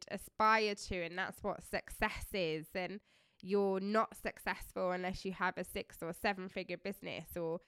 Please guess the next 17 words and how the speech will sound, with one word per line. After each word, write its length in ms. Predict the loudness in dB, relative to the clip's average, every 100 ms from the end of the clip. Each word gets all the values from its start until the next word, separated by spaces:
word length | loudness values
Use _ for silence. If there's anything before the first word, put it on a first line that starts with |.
| _ _ _ _ _
you 140 | -8 -4
need 300 | -4 -6 -12 -12 -12 -6
to, 720 | -2 0 0 -2 -4 -6 -10 -14 _ -20 -20 -20 -14 -4
to 420 | -2 0 -4 -4 -6
aspire 680 | -6 0 4 6 6 4 0
to 260 | -6 -6
that, 320 | 0 2 2 0 _
or 720 | 0 2 4 2 2 -2 -4
you 340 | -6 -6 -6 -6
can 320 | -6 -6 -6 -12 _ _ _
buy 200 | 6 8
my 200 | 8 4
program 560 | 4 6 6 6 4 4
because 260 | -2 -4 2
I've 380 | 6 6 4 0 -12 _ -12
created 580 | -2 2 2 2 -2 0
a 200 | -2